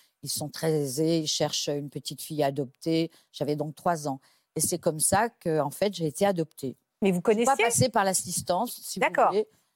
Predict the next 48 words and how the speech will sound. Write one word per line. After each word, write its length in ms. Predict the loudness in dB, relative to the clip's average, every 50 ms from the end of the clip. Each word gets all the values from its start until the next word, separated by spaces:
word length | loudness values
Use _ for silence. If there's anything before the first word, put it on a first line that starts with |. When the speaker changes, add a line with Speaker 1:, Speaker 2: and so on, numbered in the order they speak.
| _ _ _ 0
Speaker 1:
Voilà. 160 | 2 2 2
Speaker 2:
Mais, 100 | 2 0 _ _ 2
et 80 | 2 4
vous, 340 | 6 6 6 6 4 2 0 -2
vous 120 | 2 2
avez 180 | 4 4 4 2
donc 160 | 2 2 0
grandi 300 | 2 2 2 2 2 2
dans 100 | 2 0
cette 180 | 0 0 -2 0
famille. 220 | 0 0 0 2 2 2
Est-ce 120 | 2 2 2
qu'on 100 | 2 2
vous 180 | 4 4 4 4
a 60 | 4
raconté 280 | 2 2 0 0 0 0
votre 160 | 0 0 2 0
histoire ? 340 | 2 2 0 -2 -2 -4 _ _ _ 0
Speaker 1:
Non. 180 | 2 2 2 2 _ _ _ _ _ _ _ _ _ _ _ -10
Speaker 2:
Ah ! 720 | -8 -8 -8 -8 -6 -6 -6 -4 -4 -4 -2 -2 0 0 2
Speaker 1:
Donc, 240 | 2 0 2 2 0
moi, 240 | 0 2 2 2 2
j'ai 180 | 2 2 0
grandi 380 | 2 2 0 0 0 0 0 0
dans 140 | 2 2 2
ma 120 | 0 0
famille 340 | 0 0 0 0 2 2 2
adoptive, 680 | 0 0 0 -2 -2 _ -4 -2 0 0 0 0 0 -2
où 100 | -4 -4
j'ai 160 | -2 -2 -2
été 220 | -2 -4 -8 -8
vraiment 320 | -4 -2 -2 -2 0 0 0
aimée, 120 | 0 0
Speaker 2:
Très 200 | 0 0 2 2
Speaker 1:
choyée. 140 | 2 2 2
Speaker 2:
aimante. 480 | 4 4 4 6 6 4 2 2 0 0
Speaker 1:
Oui, 140 | 0 0 0
oui. 200 | 0 -2 -4 -6 _ _ _ _ _ _ -14 -10
Fille 240 | -6 -4 -2 0
unique, 400 | 0 0 0 2 2 2 2 0
alors 160 | -2 -2 -2 -4
vous 80 | -6
pensez 300 | -6 -8 -8 -8 -10 -10
bien 200 | -8 -6 -6 -4 -2
gâtée 420 | -2 -2 -4 -4 -4 -4 -4 -4
et 60 | -4
tout. 280 | -8 -10 -8 -6 -6 -6
Speaker 2:
<laughs> 120 | -6 -8